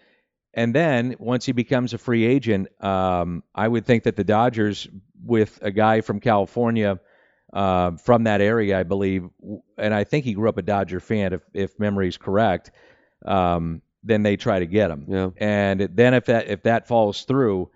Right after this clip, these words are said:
Speaker 1: everybody's gonna try to get him.
Speaker 2: Mm-hmm.
Speaker 1: Um, and I, I would assume the Cardinals would love to try to get him. And if I'm the Cardinals, I'm calling Larry Walker.
Speaker 2: Yeah.
Speaker 1: And I'm calling, um, oh, man,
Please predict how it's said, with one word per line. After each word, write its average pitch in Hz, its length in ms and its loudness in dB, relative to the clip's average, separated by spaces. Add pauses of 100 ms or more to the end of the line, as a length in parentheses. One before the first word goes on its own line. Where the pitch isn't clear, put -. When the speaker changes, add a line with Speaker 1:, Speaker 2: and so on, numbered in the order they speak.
(360)
Speaker 1:
everybody's 123 840 0
gonna 104 160 0
try 98 220 0
to 92 80 0
get 87 220 -2
him. 87 500 -10 (200)
Speaker 2:
Mm-hmm. 104 40 -4
Speaker 1:
Um, 92 640 0 (120)
and 107 160 -2
I, 104 80 0
I 104 180 -2
would 101 120 0
assume 110 520 0
the 101 80 -4
Cardinals 101 600 -4
would 90 140 -2
love 113 380 2
to 117 80 -4
try 110 240 0
to 98 80 -2
get 87 220 -2
him. 107 260 -6 (160)
And 104 580 -2
if 101 180 -4
I'm 98 180 -2
the 98 80 -6
Cardinals, 113 560 -2
I'm 92 240 -4
calling 98 420 -2
Larry 90 240 0
Walker. 135 560 0 (220)
Speaker 2:
Yeah. 92 220 -10 (140)
Speaker 1:
And 95 360 -2
I'm 92 100 -6
calling, 98 600 0
um, 87 440 -4 (1120)
oh, 113 220 0
man, 92 420 -2